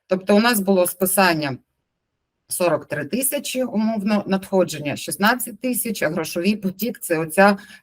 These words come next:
е, від'ємна різниця. Так? Ну, тобто в цей день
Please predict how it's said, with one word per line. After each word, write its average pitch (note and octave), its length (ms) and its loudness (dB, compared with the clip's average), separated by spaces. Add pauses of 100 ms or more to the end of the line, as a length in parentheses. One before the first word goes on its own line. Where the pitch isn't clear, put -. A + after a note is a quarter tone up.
е, D3 340 -2 (640)
від'ємна F#3+ 680 2
різниця. E3 760 -4 (840)
Так? G#3 260 0
Ну, G#3 100 0
тобто G3+ 320 -2
в F#3+ 80 -6
цей F#3 320 4
день C4+ 540 0